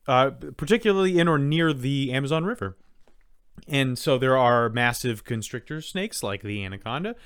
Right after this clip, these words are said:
the, uh, mini crocodile series called the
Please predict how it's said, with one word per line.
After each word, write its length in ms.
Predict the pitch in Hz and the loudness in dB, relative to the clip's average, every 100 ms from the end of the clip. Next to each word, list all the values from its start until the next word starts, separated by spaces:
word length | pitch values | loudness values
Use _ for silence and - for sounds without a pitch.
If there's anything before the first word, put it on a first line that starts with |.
| - - - - | -20 -20 -16 -8
the, 380 | 117 113 110 | -2 0 0
uh, 160 | 104 104 | 0 0
mini 420 | 104 120 143 143 | -2 -2 0 -2
crocodile 640 | - - 135 139 156 151 170 | -2 0 0 2 2 4 2
series 440 | - 165 254 269 | 0 -2 -6 -10
called 380 | - 110 104 104 | -2 0 0 -4
the 260 | 107 107 | -4 -4